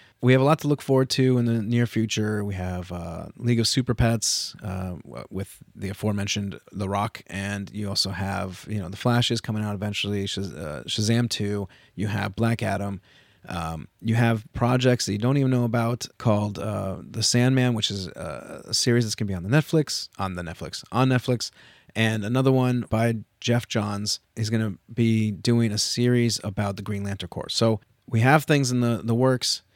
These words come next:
Uh, we're just hoping that we hear some more definitive things about, uh, the, the future of Cavill and, and Zack Snyder. At least that's what I'm hoping for. And, uh, what's gonna happen with who's gonna be the new creative person, president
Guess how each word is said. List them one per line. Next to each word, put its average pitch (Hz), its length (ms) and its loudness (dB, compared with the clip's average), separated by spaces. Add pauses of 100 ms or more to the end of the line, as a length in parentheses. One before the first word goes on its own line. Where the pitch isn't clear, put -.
(440)
Uh, 95 260 -2
we're 101 120 -2
just 101 160 -2
hoping 117 280 4
that 107 80 0
we 104 120 -2
hear 110 320 -2
some 95 420 -4 (100)
more 123 340 2
definitive 196 520 2
things 147 400 2
about, 113 540 0
uh, 107 340 -2
the, 101 420 -6
the 110 140 -6
future 113 340 2
of 104 240 -2
Cavill 104 580 -2
and, 95 220 -8
and 98 240 -6
Zack 98 240 -4
Snyder. 92 580 -4
At 120 100 -2
least 127 160 0
that's - 160 -8
what 90 100 -4
I'm 90 80 -6
hoping 90 260 -10
for. 90 300 -8 (580)
And, 104 340 -2
uh, 101 180 -2
what's 110 220 -4
gonna 104 140 -4
happen 98 380 -4
with 92 380 -8 (120)
who's 113 240 2
gonna 101 160 -2
be 98 120 -4
the 95 100 -4
new 90 220 -6
creative 92 540 -6
person, 90 480 -4
president 92 560 -6